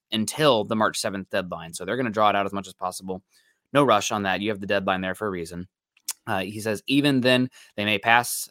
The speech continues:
in hopes of working out a deal by the March thirteenth to fifteenth free agency opener. Broncos do love Draymond, maybe not love the tags of eighteen point nine four for defensive tackle and nineteen point seven three for defensive end."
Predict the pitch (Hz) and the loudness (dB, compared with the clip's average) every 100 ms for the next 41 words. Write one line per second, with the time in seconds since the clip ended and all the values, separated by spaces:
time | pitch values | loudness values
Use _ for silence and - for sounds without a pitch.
0 | _ 117 104 113 - 104 95 107 107 107 | _ -8 -4 -4 -4 -6 -4 -6 -4 -4
1 | 104 95 104 104 95 92 101 98 - 95 | -4 -4 -2 -2 -2 -2 -2 -2 -4 -8
2 | - 101 92 - 104 - 104 - 98 98 | -8 -12 -10 -10 -10 -8 -8 -8 -6 -6
3 | 92 90 92 - 127 156 143 139 - _ | -6 -12 -10 -4 -4 0 -2 -2 -6 _
4 | _ _ _ 110 120 127 113 98 127 123 | _ _ _ 0 2 2 0 0 2 4
5 | 117 117 110 110 107 101 110 113 110 85 | 2 0 0 0 -2 -4 -4 -2 -2 -2
6 | 107 95 98 107 107 101 104 - _ _ | -4 -4 -6 0 0 0 -4 -10 _ _
7 | - 101 92 - 117 117 117 107 107 82 | -4 -4 -4 -4 -4 -2 -4 -4 -6 -4
8 | 107 110 107 113 107 98 104 110 95 98 | -2 -2 -2 -4 -4 -8 -8 -10 -12 -8
9 | 104 104 104 95 98 98 98 95 80 104 | -6 -4 -6 -6 -6 -8 -10 -10 -10 -8
10 | 95 92 101 - 92 90 90 85 87 143 | -8 -8 -12 -12 -12 -12 -14 -12 -4 -4
11 | 143 | -4